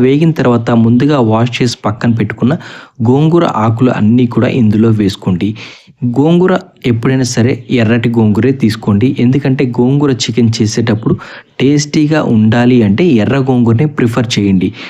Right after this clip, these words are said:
అదైతేనే పుల్లగా ఉంటుంది, టేస్ట్ కూడా చాలా బాగుంటుంది. తెల్ల గోంగూర తీసుకున్నట్టయితే మీరు అందులో చింతపండు రసం అయితే కంపల్సరీగా యాడ్ చేయాలి. కాబట్టి మీరు ఎర్ర గోంగూర తీసుకున్నాకే ట్రై చేయండి. గోంగూర తీసుకున్న తర్వాత వాటర్లో వేసి ఒకటికి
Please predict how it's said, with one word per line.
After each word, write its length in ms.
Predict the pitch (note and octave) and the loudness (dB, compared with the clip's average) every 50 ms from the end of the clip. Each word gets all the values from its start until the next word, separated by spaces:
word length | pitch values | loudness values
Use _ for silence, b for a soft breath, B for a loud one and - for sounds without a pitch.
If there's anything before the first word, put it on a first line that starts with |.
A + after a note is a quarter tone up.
| B B B G#2 | B B B 0
అదైతేనే 480 | A#2 B2+ B2+ C3 A#2+ - C3+ C#3 D3 D3 D3 | 2 2 2 0 0 0 0 0 0 -2 0
పుల్లగా 420 | - A#2+ A2+ A2+ A2+ A2+ A2+ A#2+ A#2 A#2 | 0 0 2 2 2 2 2 2 2 2
ఉంటుంది, 340 | A#2 A2 A2 A2+ A#2 A#2+ C#3+ C#3 - - | 2 2 2 2 2 2 0 0 -2 -2
టేస్ట్ 260 | B2+ A#2+ A#2 A2+ - - - | 0 0 0 -2 -4 -6 -2
కూడా 140 | - - C3 A#2+ - - - - | 0 0 0 -2 -4 -6 -6 -4
చాలా 400 | - G#2 - G2 G#2+ A#2+ C3+ C#3+ B2+ B2 | -4 -2 -2 0 0 0 0 0 0 2
బాగుంటుంది. 460 | A2+ A2+ A2+ G#2+ A2+ G2 F#2+ F#2 F#2+ - B B B B B B - | 2 2 2 2 2 2 2 2 0 -2 B B B B B B -2
తెల్ల 180 | B2+ B2 C#3 D#3 D#3+ | 0 0 2 2 2
గోంగూర 300 | E3 D#3 D3+ C#3+ C#3 C3+ A#2+ A2+ B2 | 2 2 2 2 0 0 0 0 0
తీసుకున్నట్టయితే 640 | A#2 A2 A2+ - C3 B2 A#2+ G#2+ A2+ G#2+ G#2 - C#3+ C3 A#2 | 0 0 0 0 0 0 0 0 0 -2 -2 0 0 2 2
మీరు 140 | A#2 A#2+ C3+ - - | 2 2 2 2 2
అందులో 240 | G#2 G#2 A#2 A2+ C3 A#2 - | 0 2 2 2 0 0 -2
చింతపండు 520 | - A#2+ A2 G#2+ A#2+ A2 A2+ A#2 A2+ G#2+ G#2+ | 0 0 0 0 0 0 0 0 2 2 2
రసం 240 | G#2 G2 - A2+ A2 G#2 | 0 0 0 0 0 0
అయితే 160 | G2 - - - - - | 0 -2 -6 -6 -4 -2
కంపల్సరీగా 640 | G#2+ G#2 G#2 G2+ G2+ G#2+ G2+ - A2 G#2+ A#2 C3+ - - - | 0 0 2 2 0 0 -2 0 -2 -2 -2 -2 -2 -4 -2
యాడ్ 180 | G2 G#2 G#2+ - - | -2 -2 -2 -2 -2
చేయాలి. 260 | - G#2 G#2+ B2+ G3 - B B B B B B - | -2 0 0 0 -2 -2 B B B B B B -4
కాబట్టి 400 | - A2 A2+ A2 A2 A2 A#2 E3+ E3+ D3+ | -2 0 2 2 0 0 0 0 0 0
మీరు 180 | B2+ B2+ C3 A#2+ G2+ G2 | 2 2 2 2 2 2
ఎర్ర 120 | F#2 A2+ A#2 A2+ | 2 0 2 2
గోంగూర 280 | B2 A#2+ A#2+ A2+ A2 A2 - G#2+ | 2 2 2 2 0 0 -2 -4
తీసుకున్నాకే 480 | G2+ - - - F#2+ F2+ F2+ - - - - | -4 -4 -4 -2 -2 -2 -2 -4 -6 -6 -4
ట్రై 120 | - A#2+ A#2+ A2+ - | -2 -2 -2 -2 -2
చేయండి. 340 | - G#2+ G2 F#2 F2 F2 E2+ B B B B B B - B2 B2 | -2 0 2 2 0 0 -4 B B B B B B -4 0 0
గోంగూర 360 | C#3 D#3 E3 E3+ F3 E3 D3 C#3 - | 2 2 2 2 2 2 0 0 0
తీసుకున్న 320 | C3 A#2 - - B2+ A#2+ G#2+ A2+ | -2 -2 -2 -2 -2 -2 0 0
తర్వాత 420 | A2+ A2 A2 G#2+ G#2+ - - C#3+ - - - - - - G2+ F#2+ | 0 0 2 0 0 -2 -4 -6 -6 -8 -12 -10 -6 -6 -4 -2
వాటర్లో 420 | G2+ G#2+ A2+ A#2+ A#2 - C#3+ C3 A2+ A2 | 0 0 0 -2 -2 -2 0 0 2 0
వేసి 240 | A2 G#2+ - - - - C3+ | 0 0 -2 -2 -2 -2 -2
ఒకటికి 320 | A#2 - - C#3 - D3 | -4 -2 -2 -2 -2 0